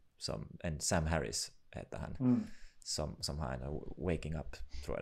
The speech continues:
Speaker 1: den heter. Så det är sån här, alltså, följa and-, andningen och insiktsmeditation kallar han det. Som tio minuter kanske i varje morgon. Och det som han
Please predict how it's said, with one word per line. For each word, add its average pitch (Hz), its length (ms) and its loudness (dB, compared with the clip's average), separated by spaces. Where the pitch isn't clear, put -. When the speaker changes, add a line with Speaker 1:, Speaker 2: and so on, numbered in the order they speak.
Speaker 1:
den - 20 0
heter. - 380 -2
Så - 140 -6
det 78 80 4
är 82 40 4
sån 101 140 0
här, 107 120 2
alltså, - 480 2
följa 87 320 8
and-, 87 320 4
andningen 71 500 2
och 60 180 0
insiktsmeditation 64 1300 0
kallar 50 240 -2
han - 120 0
det. - 140 -4
Som - 420 -2
tio 87 180 6
minuter 87 420 2
kanske 82 280 0
i 78 240 -2
varje 85 220 2
morgon. 78 240 2
Och - 500 2
det 104 220 2
som 101 140 2
han 101 340 2